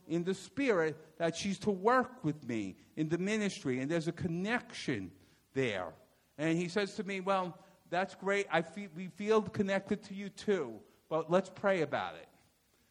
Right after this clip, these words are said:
And so I remember getting off the phone and said, "I'm gonna do more than pray about it. The Lord already showed me. I'm gonna write her an email, and I'm going to tell her what I'm sensing in the Holy Spirit, that I feel that she should be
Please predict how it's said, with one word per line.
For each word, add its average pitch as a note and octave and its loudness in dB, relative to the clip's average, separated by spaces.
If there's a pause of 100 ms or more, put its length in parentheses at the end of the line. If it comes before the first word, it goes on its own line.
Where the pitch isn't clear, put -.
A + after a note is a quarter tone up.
(180)
And D3+ -8
so F#3+ 0
I F3+ 2
remember G3+ -4
getting G#3+ 0
off G3+ 0
the G3 -8
phone G3 4
and E3+ -4
said, D#3 0 (420)
"I'm E3 2
gonna G#3+ 6
do G#3+ 2
more G3+ 4
than F#3+ -2
pray F3 4
about B2 4
it. A2 -4
The C#3 0
Lord E3 4
already D#3+ 2
showed D3+ 4
me. G2 -6 (160)
I'm B2+ 2
gonna B2+ 2 (320)
write D#3 2
her E3+ 4
an E3 0
email, E3+ 2 (220)
and A2 -2 (320)
I'm B2 0
going B2+ 2
to A#2+ 0 (400)
tell E3 4
her F#3 2 (300)
what B2 -2
I'm A#2 -2
sensing F#3 0
in F3+ -2
the F3 2
Holy E3+ 0
Spirit, D3+ 4
that B2+ -2
I A#2+ -2
feel D#3 -4
that B2 -4
she A3+ -2
should F#3+ 4 (480)
be D3 -2